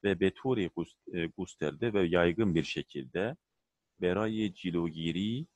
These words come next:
önlemek için neyi ve dermani malaria, yani sıtma hastalığını önlemek ve tedavi etmek için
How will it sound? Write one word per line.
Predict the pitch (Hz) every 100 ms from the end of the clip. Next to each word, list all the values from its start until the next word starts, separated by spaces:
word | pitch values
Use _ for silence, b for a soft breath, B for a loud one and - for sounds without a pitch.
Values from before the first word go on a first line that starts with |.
| -
önlemek | 80 80 82 92 78
için | - 76 76 117 - _ _ -
neyi | 76 73 80 113
ve | 92
dermani | 76 76 78 98 92 107
malaria, | 76 69 71 69 65 57 _ _ _ _ _ -
yani | 71 69
sıtma | - - 92 82
hastalığını | 73 - 76 73 71 69 67
önlemek | 85 76 73 78 127 - - - _ _ -
ve | -
tedavi | - 73 76 78
etmek | 85 - 69 -
için | 67 - 123